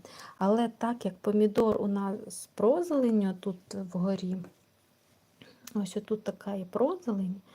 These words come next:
то і бліки такі з, ем, зеленцою, <laughs> скажімо так. Тож,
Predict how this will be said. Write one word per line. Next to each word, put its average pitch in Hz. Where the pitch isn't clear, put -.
то 247
і 220
бліки 240
такі 226
з, -
ем, 202
зеленцою, 202
<laughs> -
скажімо 202
так. -
Тож, 196